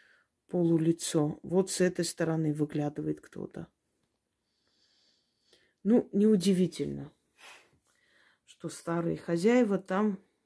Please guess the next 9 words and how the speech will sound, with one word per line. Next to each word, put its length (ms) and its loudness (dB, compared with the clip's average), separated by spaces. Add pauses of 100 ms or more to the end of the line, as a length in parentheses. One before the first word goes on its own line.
(140)
всё 240 -6
же 240 -2
бродят 640 0
и 340 -10 (1400)
ещё 300 -2
до 140 -4
конца 580 0
не 160 2
ушли. 560 -2